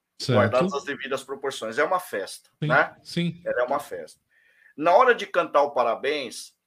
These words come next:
Speaker 2: se na festa tem cinquenta pessoas e só dez cantarem, vai ser diferente das cinquenta cantarem?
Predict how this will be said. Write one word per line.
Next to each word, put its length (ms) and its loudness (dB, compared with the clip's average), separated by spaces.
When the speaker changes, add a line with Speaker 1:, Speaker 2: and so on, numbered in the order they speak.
Speaker 2:
se 200 -8
na 160 4
festa 460 2
tem 480 -6
cinquenta 840 -4
pessoas 800 -8
e 100 -6
só 260 6
dez 340 2
cantarem, 720 0
vai 160 8
ser 200 0
diferente 760 -6
das 260 0
cinquenta 520 -6
cantarem? 580 -6